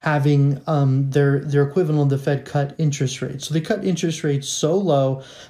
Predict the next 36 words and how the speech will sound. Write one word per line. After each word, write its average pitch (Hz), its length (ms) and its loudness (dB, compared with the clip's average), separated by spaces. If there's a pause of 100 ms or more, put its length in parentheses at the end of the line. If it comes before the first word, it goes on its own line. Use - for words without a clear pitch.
that 147 140 2
it 147 160 0
forced - 880 -2 (240)
kind 160 180 2
of 139 100 2
an 156 140 -2
economic 151 580 -2
crisis. 147 580 -2
And 143 100 2
what 170 160 0
they 156 140 0
think 202 320 -2
is, 143 400 2 (640)
as 143 160 0
a 151 40 0
result 170 360 2
of 165 80 0
this 156 200 -2
economic 147 680 -2
crisis, 170 640 -2
Erdogan 156 420 0
is 131 140 -2
playing 147 400 0
every 180 300 0
single 156 380 0
side 151 460 -2
in 139 160 -2
order 139 300 2
to 135 160 -8
make 135 260 2
money. 135 500 -2 (440)
Now, 156 180 2
if 143 100 0
you 165 140 2
look 202 180 0
at 170 200 0